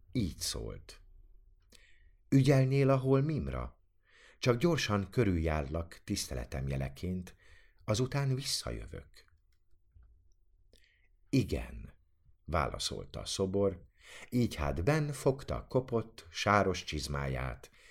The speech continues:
hátizsákját és botját, letette a szobor elé, majd elment, hogy körbejárja.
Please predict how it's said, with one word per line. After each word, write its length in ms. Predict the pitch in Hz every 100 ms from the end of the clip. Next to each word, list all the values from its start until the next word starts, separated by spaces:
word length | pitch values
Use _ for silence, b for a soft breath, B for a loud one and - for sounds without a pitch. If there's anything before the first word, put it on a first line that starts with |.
| B
hátizsákját 1040 | - 113 92 85 78 71 62 - 60 57 -
és 180 | 53
botját, 800 | 67 113 127 - 80 69 57 - _ B B B B
letette 520 | 107 95 73 - -
a 80 | 53
szobor 420 | - 78 85 90
elé, 540 | - 95 101 110 110 - _ _ b b b
majd 340 | b 69 67 -
elment, 760 | 120 131 113 107 101 - - _
hogy 280 | - 135 -
körbejárja. 960 | - 60 57 - 53 - - 50 50